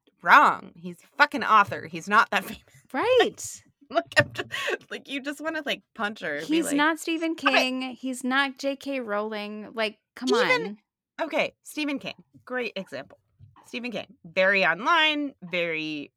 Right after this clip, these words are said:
Speaker 1: what's the word I'm looking for? He writes a lot.
Speaker 2: Pro-,
Speaker 1: Um,
Speaker 2: prolific.
Speaker 1: Prolific. Thank you. Um, I can recognize a picture of Stephen King.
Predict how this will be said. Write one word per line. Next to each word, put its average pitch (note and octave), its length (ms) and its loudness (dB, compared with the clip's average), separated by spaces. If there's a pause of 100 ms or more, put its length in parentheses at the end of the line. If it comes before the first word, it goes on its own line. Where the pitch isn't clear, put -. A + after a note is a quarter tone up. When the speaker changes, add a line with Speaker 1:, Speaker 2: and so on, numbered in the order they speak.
(640)
Speaker 1:
what's F#3 220 -10
the D#3+ 60 -12
word D#3 140 -8
I'm D3+ 80 -12
looking D#3 220 -18
for? - 120 -10
He E3 160 -14 (160)
writes G#3 240 -6
a C#3 40 -12
lot. - 200 -8 (400)
Speaker 2:
Pro-, B3+ 80 8
Speaker 1:
Um, A#3 220 8
Speaker 2:
prolific. F3+ 480 -4 (500)
Speaker 1:
Prolific. F3+ 440 -4
Thank F#3 160 -14
you. A2 80 -8 (420)
Um, G#3+ 540 6 (840)
I D4+ 640 -2 (920)
can C4+ 180 -4
recognize G#3+ 560 -2
a - 20 -16
picture F#3+ 260 -12
of E3 80 -10
Stephen E3 360 -12
King. - 260 -20